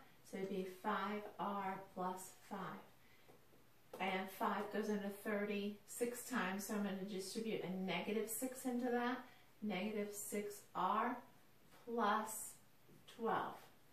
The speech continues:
Ten goes in there three times, so I'm gonna distribute a three, so plus three R plus nine. Four times thirty is a hundred and twenty. Now we're gonna put like terms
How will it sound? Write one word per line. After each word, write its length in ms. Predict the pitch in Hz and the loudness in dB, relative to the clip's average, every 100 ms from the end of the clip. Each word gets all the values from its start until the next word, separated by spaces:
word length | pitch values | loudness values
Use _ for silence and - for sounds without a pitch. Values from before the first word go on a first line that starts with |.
| - - - - - - - - - - - - - | -20 -20 -20 -20 -20 -20 -20 -20 -16 -14 -14 -16 -18
Ten 320 | - 247 240 233 | -8 0 2 4
goes 180 | 214 | 4
in 120 | 220 208 | 2 2
there 180 | 190 - | 0 -2
three 200 | 202 208 | 0 0
times, 500 | - 208 202 226 233 | 0 -2 0 0 0
so 40 | |
I'm 120 | 214 202 | 0 0
gonna 220 | 196 180 | 0 -2
distribute 480 | 254 - - 202 - | -4 -4 -2 0 -2
a 260 | - - 208 | -4 -8 -4
three, 360 | 202 220 285 - - - - | -2 0 -2 -6 -16 -18 -8
so 120 | 208 208 - | -6 -6 -2
plus 300 | 180 202 - - | 0 0 -4 -6
three 320 | 202 202 - | -2 -2 -2
R 340 | 180 180 185 196 - - - - | -2 0 0 -2 -6 -16 -20 -12
plus 220 | 202 190 - - 190 | -4 -2 -4 -10 -8
nine. 440 | 185 190 208 240 311 - - - - - - - - - | -4 -2 0 2 0 -4 -16 -20 -18 -20 -20 -20 -20 -20
Four 500 | - 262 254 240 240 240 | 0 4 6 6 6 2
times 300 | 240 208 208 | 0 2 2
thirty 480 | - 208 208 208 - 175 | 0 2 2 2 -2 -4
is 100 | 175 | -6
a 160 | 180 | -6
hundred 200 | 208 180 | -6 -4
and 200 | 160 156 - | -4 -6 -10
twenty. 520 | 180 185 180 - - - - - - - - - - | -8 -8 -8 -8 -8 -10 -18 -20 -20 -20 -20 -12 0
Now 160 | 214 240 | 2 4
we're 100 | 269 | 4
gonna 180 | 254 233 | 4 4
put 340 | 269 277 - | 4 4 4
like 300 | 208 226 233 | 2 2 -2
terms 380 | - 240 233 226 | -4 0 2 0